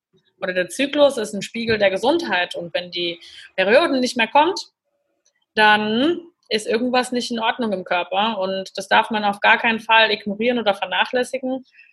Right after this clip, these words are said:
Da muss man sich professionelle Hilfe nehmen oder zumindest mal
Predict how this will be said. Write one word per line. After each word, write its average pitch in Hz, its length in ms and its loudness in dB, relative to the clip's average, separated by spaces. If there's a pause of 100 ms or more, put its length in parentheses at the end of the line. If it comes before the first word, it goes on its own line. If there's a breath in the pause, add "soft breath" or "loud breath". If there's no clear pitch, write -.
(440 soft breath)
Da 180 240 -2
muss 208 300 -4
man 220 260 4
sich - 440 -4 (360)
professionelle 202 600 2
Hilfe 175 300 -4
nehmen 202 600 -2 (420)
oder 208 240 2
zumindest 247 480 0
mal 254 580 6